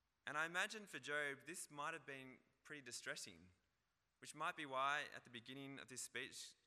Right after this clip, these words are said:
God says to him, "Brace yourself." Brace yourself like a man, or brace yourself like a warrior. Get ready for this, 'cause it's gonna be hard.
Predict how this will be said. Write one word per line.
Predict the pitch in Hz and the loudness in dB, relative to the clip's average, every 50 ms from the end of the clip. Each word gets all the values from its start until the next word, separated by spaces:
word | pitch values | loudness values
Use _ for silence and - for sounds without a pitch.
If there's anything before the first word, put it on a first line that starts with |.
| _ - | _ -4
God | 123 135 135 | -4 -4 -2
says | - 160 175 - - | -2 -4 -6 -6 -6
to | 143 | -8
him, | 110 95 | -8 -6
"Brace | - 117 147 175 - - | -4 -4 -4 -4 -4 -6
yourself." | 202 - - 135 90 87 - - - - - _ _ _ _ _ _ _ _ _ _ _ _ - | -6 -6 -6 -8 -8 -10 -14 -20 -20 -20 -20 _ _ _ _ _ _ _ _ _ _ _ _ -4
Brace | 135 156 - - | -2 -2 -2 -4
yourself | 165 156 - - 160 151 143 | -4 -4 -4 -2 -2 -4 -4
like | 139 139 135 - | -4 -4 -4 -4
a | 127 | -4
man, | 120 127 127 127 113 | -2 -2 0 0 0
or | 104 104 101 98 76 - _ - | -2 -2 -4 -6 -8 -10 _ -2
brace | 135 151 156 | -2 0 0
yourself | - 170 - - 156 - | 0 -2 -2 -4 -4 -4
like | 135 127 - | -6 -6 -6
a | 117 | -6
warrior. | 101 104 110 113 123 120 107 - - - - - _ _ _ _ _ _ _ _ _ _ _ _ _ _ _ | -4 0 2 2 2 2 0 -6 -10 -16 -18 -20 _ _ _ _ _ _ _ _ _ _ _ _ _ _ _
Get | - 147 113 | -8 -6 -6
ready | - 156 156 151 | -4 -6 -6 -8
for | 147 - | -8 -8
this, | 127 110 104 | -6 -6 -6
'cause | - - 120 | -6 -6 -6
it's | 110 - - | -6 -6 -6
gonna | 143 143 | -6 -6
be | 135 131 | -6 -6
hard. | 120 131 131 131 113 101 95 95 | -4 -4 -2 -2 -2 -4 -4 -8